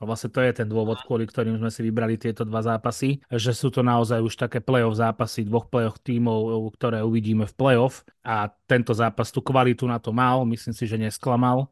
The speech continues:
A len škoda toho záveru, no. To, to je veľká škoda.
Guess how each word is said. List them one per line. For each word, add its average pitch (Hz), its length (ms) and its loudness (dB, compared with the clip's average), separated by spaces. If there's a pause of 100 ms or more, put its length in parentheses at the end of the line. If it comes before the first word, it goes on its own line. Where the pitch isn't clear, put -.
(140)
A 117 400 0
len 127 160 2
škoda 120 320 -2
toho 113 240 -4
záveru, 92 400 -6
no. 101 240 -8
To, 104 480 -2
to - 160 -4
je 104 240 2
veľká 95 320 -4
škoda. - 320 -14